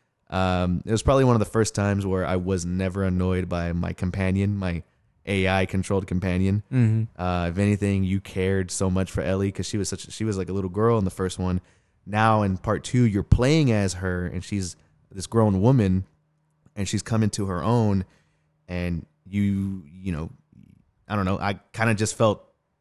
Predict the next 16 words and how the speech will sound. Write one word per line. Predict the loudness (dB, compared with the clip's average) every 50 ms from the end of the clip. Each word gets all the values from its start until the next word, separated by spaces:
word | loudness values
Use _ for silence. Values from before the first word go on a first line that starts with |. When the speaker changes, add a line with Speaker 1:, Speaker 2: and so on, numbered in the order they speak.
| _ _
Speaker 1:
proud, | 0 4 6 6 8 8 6 4 2
like, | 0 -2 -2 -4 -8
just | -12 -12 -6
watching | -2 0 0 0 0 0 0 0 0
some | 0 -2 -2 0
of | 0
this | 0 -2 -2
gameplay, | 0 2 2 2 2 2 2 2 2 2 2
watching | 2 2 2 0 -2
some | 0 0 0
of | 0
this | -2 -2 -4
trailer, | -2 0 2 2 2 2
and | 0 0
being | -2 -2 0
like, | 0 -2 -2 -4 -8